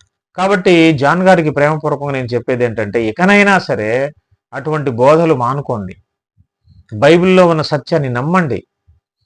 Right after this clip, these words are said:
సత్యం మిమ్మల్ని స్వతంత్రులుగా చేస్తుంది. సత్యం ఎప్పటికైనా గెలుస్తుంది. ఇప్పుడు వంద,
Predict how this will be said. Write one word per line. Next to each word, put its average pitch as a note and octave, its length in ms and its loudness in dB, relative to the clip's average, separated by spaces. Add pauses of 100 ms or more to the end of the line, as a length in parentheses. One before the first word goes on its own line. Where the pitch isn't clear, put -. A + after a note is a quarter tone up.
(300)
సత్యం F#3+ 440 0
మిమ్మల్ని F#3+ 260 0
స్వతంత్రులుగా D#3+ 560 -4
చేస్తుంది. G#2+ 540 -10 (560)
సత్యం A#3 460 0
ఎప్పటికైనా A3 540 2
గెలుస్తుంది. F3+ 420 0
ఇప్పుడు D3 160 0
వంద, D#3+ 260 2